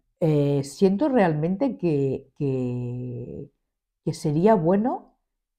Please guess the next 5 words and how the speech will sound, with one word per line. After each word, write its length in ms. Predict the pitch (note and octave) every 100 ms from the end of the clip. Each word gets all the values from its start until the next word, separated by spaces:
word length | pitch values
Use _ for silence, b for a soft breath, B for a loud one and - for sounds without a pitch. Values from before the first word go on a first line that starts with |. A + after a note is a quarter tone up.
| _
que 60 | F3+
hiciéramos 1000 | F3+ F3 F#3+ F3+ G3 G3+ A3+ A3+ - - _
una, 1000 | E3+ F3+ F#3 F3+ E3+ D#3 C#3+ B2+ C#3+ D3 - _ -
una 160 | G3+
revisión 800 | G3+ F#3 C#3+ - F3+ D#3 C3 -